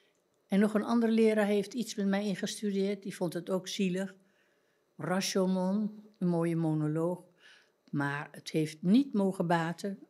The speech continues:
Ik ging niet over, ik zakte. En toen zei ik tegen Erik Vos in de auto, terwijl ik terugreed naar Den Haag...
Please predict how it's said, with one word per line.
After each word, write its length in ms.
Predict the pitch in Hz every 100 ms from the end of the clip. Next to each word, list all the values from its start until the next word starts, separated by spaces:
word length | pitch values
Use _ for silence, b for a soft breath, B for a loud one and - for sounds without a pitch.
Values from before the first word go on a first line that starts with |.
| _
Ik 180 | 165 -
ging 220 | 175 151
niet 280 | 160 247 269
over, 460 | 220 190 180 185 190 -
ik 180 | 165 -
zakte. 520 | - - - - - _ _ _ _ _ _ - _ _
En 120 | - 170
toen 140 | 208
zei 200 | - 185
ik 100 | 175
tegen 460 | 185 170 175 170 - _
Erik 340 | - 160 147 -
Vos 340 | 226 247 -
in 180 | - 165
de 60 | -
auto, 520 | 165 180 175 190 190
terwijl 320 | 165 139 139
ik 100 | 131 _
terugreed 540 | - 180 175 165 156
naar 200 | 143 147
Den 160 | 147 156
Haag... 340 | 156 160 -